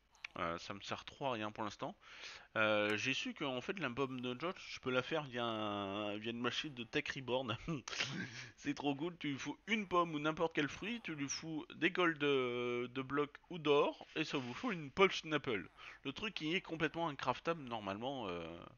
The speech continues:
euh, d'accord, j'ai pas compris.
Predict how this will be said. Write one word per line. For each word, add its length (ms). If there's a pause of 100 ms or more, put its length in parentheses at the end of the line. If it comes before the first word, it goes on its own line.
(1040)
euh, 1300 (4000)
d'accord, 420
j'ai 80
pas 120
compris. 260